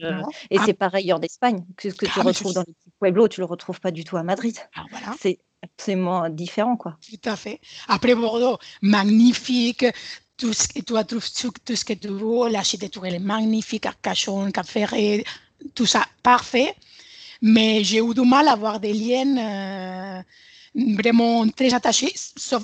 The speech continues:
Speaker 2: un groupe vraiment très, très réduit de personnes.
Speaker 1: Mm, mm, mm.
Speaker 2: Alors du coup, comme quoi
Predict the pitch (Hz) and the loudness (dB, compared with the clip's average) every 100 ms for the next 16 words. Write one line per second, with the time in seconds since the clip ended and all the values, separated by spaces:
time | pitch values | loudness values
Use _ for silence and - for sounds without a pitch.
0 | - 214 220 214 226 269 247 254 269 - | -4 -2 0 0 -2 0 2 4 4 2
1 | 277 285 277 262 254 240 202 190 196 196 | -4 -2 0 0 0 -2 -6 -8 -6 -6
2 | 185 - 185 175 185 _ _ _ - - | -6 -6 -8 -8 -12 _ _ _ -20 -20
3 | - 190 175 165 185 220 220 - _ - | -10 -6 -6 -8 -6 -4 -6 -8 _ -12
4 | 285 294 262 233 214 240 247 - | -6 -4 0 4 4 6 4 4